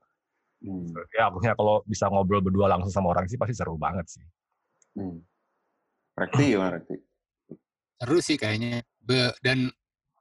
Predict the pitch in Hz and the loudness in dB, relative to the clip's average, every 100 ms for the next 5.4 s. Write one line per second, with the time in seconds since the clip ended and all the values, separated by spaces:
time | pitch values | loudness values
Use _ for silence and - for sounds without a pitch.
0 | _ 123 120 113 113 110 107 107 104 104 | _ 0 2 2 2 2 2 2 2 0
1 | 104 101 - _ _ _ _ _ _ - | 0 -4 -8 _ _ _ _ _ _ -14
2 | 104 98 98 101 101 101 98 95 104 104 | -12 -8 -8 -4 -4 -4 -4 -4 0 2
3 | 101 95 92 - _ _ _ _ - 98 | 2 0 -4 -10 _ _ _ _ -6 -2
4 | 104 107 92 82 98 - 87 85 87 85 | 0 -2 -4 -8 -10 -8 -10 -8 -10 -8
5 | 85 87 87 | -8 -8 -8